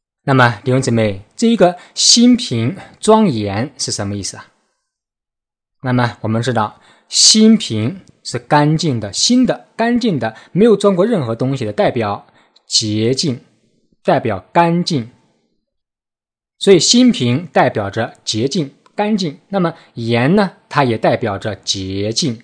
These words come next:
盐不单是洁净，那么它也包括了立约。立约之盐。因为盐可以防腐，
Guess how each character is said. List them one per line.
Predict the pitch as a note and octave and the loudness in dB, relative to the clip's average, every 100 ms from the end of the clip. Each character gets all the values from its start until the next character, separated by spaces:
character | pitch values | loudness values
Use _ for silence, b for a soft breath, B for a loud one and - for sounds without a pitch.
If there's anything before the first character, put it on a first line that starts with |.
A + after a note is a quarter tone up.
| _ _ _ _ _ _ _ b b b | _ _ _ _ _ _ _ b b b
盐 | B2+ B2+ C#3 G3 | -2 2 4 2
不 | A3+ | 2
单 | A3+ G3+ | 0 0
是 | |
洁 | D#3+ G#2+ A2 | -4 -4 -2
净， | C3 C3 - _ | -2 -4 -6 _
那 | E3 | -4
么 | C#3+ C3+ B B | -2 -4 B B
它 | D#3 | 0
也 | B2 | 2
包 | F3 E3 | 4 4
括 | E3 C3+ | 4 -2
了 | G#2 G#2+ - | -2 -6 -6
立 | G3+ F3 | -2 0
约。 | A2+ C3+ C3 D#3+ _ _ _ _ _ _ _ _ | 0 2 2 0 _ _ _ _ _ _ _ _
立 | G3+ B3 D3+ | 0 2 2
约 | A#2+ D#3 D#3+ | 0 2 0
之 | D#3+ C3+ | 0 -4
盐。 | G#2+ G2 G#2 - _ _ _ _ _ _ _ _ _ _ | -4 -8 -12 -18 _ _ _ _ _ _ _ _ _ _
因 | G#3+ B3 | 0 4
为 | A3+ A3 - | 2 0 -8
盐 | B2 B2+ B2+ F#3+ | 0 2 2 0
可 | - E3+ | 2 2
以 | A#2+ | 2
防 | - B2 D#3+ | 0 0 2
腐， | D#3+ - F#2 G#2+ | -4 -10 -12 -14